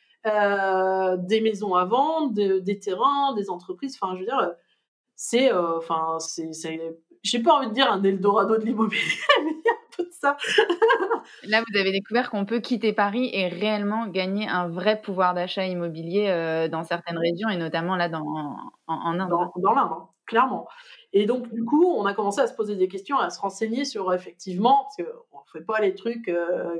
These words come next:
Speaker 1: comme ça du jour au lendemain non plus. Euh,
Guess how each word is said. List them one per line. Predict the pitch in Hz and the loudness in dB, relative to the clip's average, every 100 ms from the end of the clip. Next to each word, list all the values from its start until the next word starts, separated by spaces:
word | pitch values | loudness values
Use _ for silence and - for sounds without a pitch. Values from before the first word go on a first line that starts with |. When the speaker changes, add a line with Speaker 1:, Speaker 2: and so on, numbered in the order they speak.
| - | -2
Speaker 1:
comme | 175 175 | 0 2
ça | 220 | 0
du | 190 180 | 0 -2
jour | 190 185 | 0 2
au | |
lendemain | 180 180 185 | 2 2 -2
non | 180 208 208 | -2 -4 -4
plus. | 262 392 440 - - - - | 0 2 2 -6 -16 -10 0
Euh, | 226 226 220 214 208 202 | 2 4 2 2 0 -2